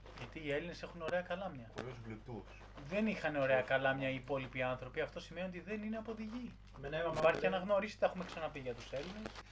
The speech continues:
Speaker 1: «Ατρίδε και λοιποί ευκνήμηδες Αχαιοί. Εις ημάς μεν ήθε να δώσουν οι των Όλυμπων κατοικούντες θεοί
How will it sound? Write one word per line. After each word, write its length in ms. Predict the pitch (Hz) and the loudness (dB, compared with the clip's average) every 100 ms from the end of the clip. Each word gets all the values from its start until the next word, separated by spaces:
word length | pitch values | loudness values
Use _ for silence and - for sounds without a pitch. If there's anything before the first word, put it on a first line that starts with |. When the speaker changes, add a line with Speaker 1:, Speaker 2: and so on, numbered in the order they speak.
| - - - - - - - - | -16 -18 -18 -18 -18 -18 -18 -6
Speaker 1:
«Ατρίδε 580 | 139 143 143 175 214 208 | 4 4 4 2 2 2
και 180 | 180 185 | 0 0
λοιποί 500 | 175 170 - 196 226 - | 2 0 -2 -2 -2 4
ευκνήμηδες 960 | 156 - - 180 180 214 208 185 175 | 4 4 2 4 6 6 4 4 6
Αχαιοί. 560 | 185 - 180 208 190 143 - - - - - - - - - | 6 6 4 4 2 -4 -10 -16 -16 -16 -16 -16 -16 -12 -8
Εις 180 | 147 - | -6 -4
ημάς 380 | 160 165 208 180 | 0 4 4 6
μεν 220 | 180 180 | 2 2
ήθε 280 | 196 185 190 | 0 0 2
να 160 | 180 | 4
δώσουν 540 | 170 185 196 - 196 185 - - | 6 6 6 0 -2 -4 -6 -12
οι 120 | 190 | -10
των 280 | 180 185 180 | 4 6 10
Όλυμπων 500 | 202 226 220 196 208 - | 10 10 6 6 6 8
κατοικούντες 680 | 196 196 180 220 220 208 | 8 8 0 0 2 0
θεοί 420 | - 190 214 247 | 2 4 4 2